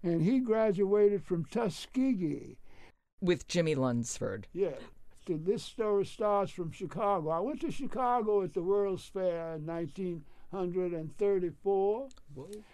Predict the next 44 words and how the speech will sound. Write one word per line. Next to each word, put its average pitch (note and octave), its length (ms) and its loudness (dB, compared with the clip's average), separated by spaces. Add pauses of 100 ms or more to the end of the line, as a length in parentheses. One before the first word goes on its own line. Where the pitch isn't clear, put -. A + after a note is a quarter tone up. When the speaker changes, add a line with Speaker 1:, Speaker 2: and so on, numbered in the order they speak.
(120)
Speaker 1:
And F#3+ 200 -2
I G3 120 0
was F#3 220 0
amazed G3+ 680 2
by F#3+ 180 0
Chicago F#3 680 -2
because F#3+ 400 -2 (220)
having G3 420 0
lived G3+ 240 2
in F#3 140 -2
the E3+ 80 -6
South G#3 500 -2
all E3+ 240 -4
my D#3+ 220 -4
life, F3+ 500 -2 (480)
in F#3 80 0
Chicago, G3+ 680 2
when F#3 200 -2
I F#3 120 2
got G3 220 2
on G3 220 -2
the F3 80 -6
streetcar, G#3+ 760 -2
I F#3+ 40 2
didn't A3 260 2
have G3+ 240 -2
to B3+ 80 -6
go A#3+ 280 0
to G3+ 220 -4
the E3+ 100 -6
back D#3+ 320 -4
of E3 100 -8
the C#3+ 80 -10
streetcar. D3 840 -8 (420)
And E3 140 -6
I E3 120 -4
said, F3+ 200 -4
"Well, D#3+ 160 -6
gee, A3+ 260 -2
this F#3 240 0
is, F3 100 -8 (220)
this F#3+ 220 -6
is D#3 140 -8
nice. E3 520 -2